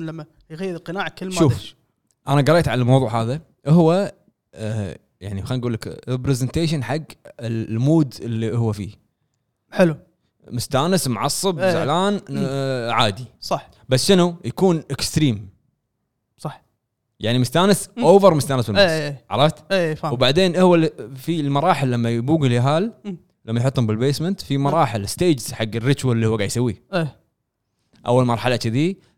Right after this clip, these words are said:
Speaker 2: ثاني مرحلة كذي يدقص علي،
Speaker 1: حلو.
Speaker 2: يعصب، ثاني تصير نوتي بوي، ثالث
Speaker 1: حلو،
Speaker 2: مرحلة
Speaker 1: حلو،
Speaker 2: كذي.
Speaker 1: حلو.
Speaker 2: فكل مرحلة أو كل ريتشوال يكون له مود معين.
Speaker 1: حلو.
Speaker 2: والماسك يبين شنو المود هذا.
Speaker 1: إيه.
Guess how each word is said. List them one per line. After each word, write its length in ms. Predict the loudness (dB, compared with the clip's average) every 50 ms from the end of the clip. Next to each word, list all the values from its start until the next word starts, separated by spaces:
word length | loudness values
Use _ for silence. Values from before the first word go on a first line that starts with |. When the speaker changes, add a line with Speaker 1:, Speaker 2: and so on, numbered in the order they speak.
| _
Speaker 2:
ثاني 160 | -6 -4 -2 -2
مرحلة 280 | -2 0 0 0 0
كذي 140 | 0 -2 -4
يدقص 240 | -6 -6 -6 -8 -6
علي، 280 | -4 0 0 2 2
Speaker 1:
حلو. 120 | 2 0 0
Speaker 2:
يعصب، 360 | 0 -2 -2 -2 -4 -4 -4
ثاني 180 | -2 -4 -4 -4
تصير 520 | -8 -8 -8 -8 -8 -6 -4 -4 -2 0
نوتي 260 | 2 2 2 0 0
بوي، 300 | 2 4 4 4 4 2
ثالث 200 | 2 0 0 2
Speaker 1:
حلو، 80 | 2 0
Speaker 2:
مرحلة 240 | 0 0 -2 -2 0
Speaker 1:
حلو، 300 | 2 2 2 2 0 -4
Speaker 2:
كذي. 100 | -8 -14 _
Speaker 1:
حلو. 260 | _ -6 -6 -6 -6
Speaker 2:
فكل 360 | -4 -4 -2 2 2 2 2 2
مرحلة 380 | 2 0 0 0 0 0 2
أو 160 | 4 4 2
كل 400 | 0 -2 -2 -2 -2 -2 -2 -2
ريتشوال 680 | -2 -2 -2 -2 -2 -2 0 0 0 -2 -4 -6 -6 -8
يكون 280 | -6 -4 -4 -2 -2 0
له 140 | 0 0
مود 260 | 0 0 0 -2 -2 -2
معين. 520 | -2 -2 0 0 2 2 0 0 -4 -6 -10 _ _ _ _ _
Speaker 1:
حلو. 220 | -4 -4 -2 -2 -4 -8 _ _ _ _ _ _ _ _ _ _ _
Speaker 2:
والماسك 500 | -2 2 2 4 4 4 2 0 -4 -6
يبين 320 | -4 -2 -2 0 0 0 -2
شنو 200 | -4 -4 -4 -4
المود 300 | -4 -4 -6 -8 -8 -10
هذا. 280 | -12 -10 -4 -2 0
Speaker 1:
إيه. 480 | 0 0 0 -2 -6 -6 -8 -10 -12